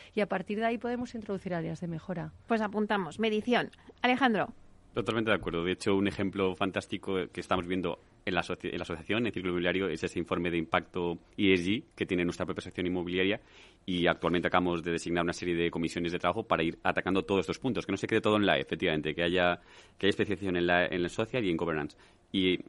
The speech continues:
Speaker 3: yo creo que al final lo que hace falta es tener expertos, eh, particulares sobre esta materia, que no los hay, hay que formarse. Invito a mi generación a hacernos los pioneros en esto, porque acabaremos teniendo trabajo a raudales,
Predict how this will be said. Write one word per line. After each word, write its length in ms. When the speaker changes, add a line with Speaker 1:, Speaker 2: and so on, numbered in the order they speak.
Speaker 3:
yo 160
creo 140
que 80
al 40
final 140
lo 60
que 60
hace 60
falta 140
es 80
tener 100
expertos, 600
eh, 80
particulares 440
sobre 120
esta 100
materia, 340
que 120
no 100
los 240
hay, 220
hay 80
que 80
formarse. 480
Invito 240
a 60
mi 60
generación 540
a 140
hacernos 340
los 140
pioneros 340
en 80
esto, 220
porque 140
acabaremos 320
teniendo 180
trabajo 400
a 120
raudales, 440